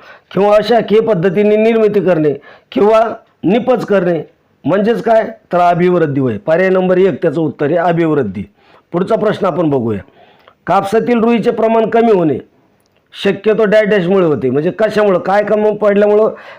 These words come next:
कापसातील रुईचं प्रमाण कमी होतं? बघा, चार पर्याय आहे तुमच्यासमोर.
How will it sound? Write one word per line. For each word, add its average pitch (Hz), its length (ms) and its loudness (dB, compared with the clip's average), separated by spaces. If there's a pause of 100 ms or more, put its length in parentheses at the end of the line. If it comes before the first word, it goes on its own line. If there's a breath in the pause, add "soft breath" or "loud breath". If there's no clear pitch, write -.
(120)
कापसातील 202 520 0
रुईचं 208 280 0
प्रमाण 208 280 0
कमी 208 240 2
होतं? 185 260 0 (380 soft breath)
बघा, 175 180 0
चार 196 260 0
पर्याय 196 300 2
आहे 180 100 0
तुमच्यासमोर. 165 540 0